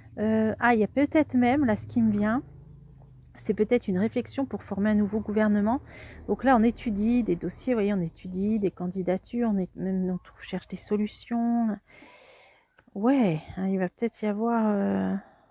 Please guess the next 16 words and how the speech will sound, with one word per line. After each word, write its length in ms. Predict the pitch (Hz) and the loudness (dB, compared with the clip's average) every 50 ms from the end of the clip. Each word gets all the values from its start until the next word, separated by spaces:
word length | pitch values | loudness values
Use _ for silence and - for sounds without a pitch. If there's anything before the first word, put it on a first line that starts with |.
| _ _ _ _ _ _ _ _ _ - - - - _ - | _ _ _ _ _ _ _ _ _ -20 -20 -20 -20 _ -10
bon, 260 | 180 190 208 220 226 | -8 -6 -6 -6 -6
on 40 | 208 | -6
va 80 | 190 | -4
voir 140 | 185 202 202 | -6 -6 -8
si 160 | - - 214 | -8 -12 -12
c'est 200 | 196 - - 175 | -10 -8 -8 -10
ça, 240 | - - - 269 294 | -10 -8 -8 -6 -6
hein. 280 | 294 254 233 240 269 - - | -4 -4 -4 -4 -6 -6 -6
Ah 140 | - - 196 | -4 -4 -2
bah 160 | 180 185 180 | 0 0 0
oui, 180 | 180 202 226 247 | 0 0 0 0
un 100 | 214 180 | 0 0
roi 140 | 175 180 185 | 0 -2 -4
de 100 | - _ | -4 _
cœur, 260 | _ 170 160 165 165 | _ -8 -6 -4 -2
ouais. 140 | 175 - | -4 -4